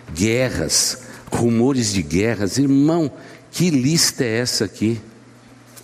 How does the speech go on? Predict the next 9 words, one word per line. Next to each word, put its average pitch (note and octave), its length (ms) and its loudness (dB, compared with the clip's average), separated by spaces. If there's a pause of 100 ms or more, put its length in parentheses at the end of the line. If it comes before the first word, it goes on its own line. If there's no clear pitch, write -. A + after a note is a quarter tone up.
(1120)
Olha C#3+ 200 0
só, F2 280 -2 (1200)
vamos B2+ 180 -2
falar B2+ 220 0
hoje B2 200 0
à A#2+ 60 0
noite A2+ 220 0
sobre G2 340 0
terremotos. G#2+ 1000 -4